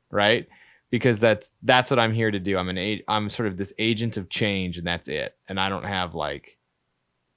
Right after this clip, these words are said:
deep thoughts myself, you know?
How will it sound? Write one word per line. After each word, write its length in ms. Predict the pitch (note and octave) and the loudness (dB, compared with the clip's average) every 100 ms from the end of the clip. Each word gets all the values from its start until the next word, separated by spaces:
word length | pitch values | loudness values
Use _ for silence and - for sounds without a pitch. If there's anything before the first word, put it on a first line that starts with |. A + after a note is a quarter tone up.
| _ _ _ - G2 | _ _ _ -16 -6
deep 280 | G#2 F#2 | -4 -4
thoughts 600 | - A2+ E2+ - - - | -2 0 2 0 -4 -8
myself, 680 | - D2+ - E2+ G1+ - - _ - | -6 -6 -4 -4 -4 -8 -16 _ -8
you 100 | F#2+ | -2
know? 300 | F#2 F2+ G#2 | 0 0 -4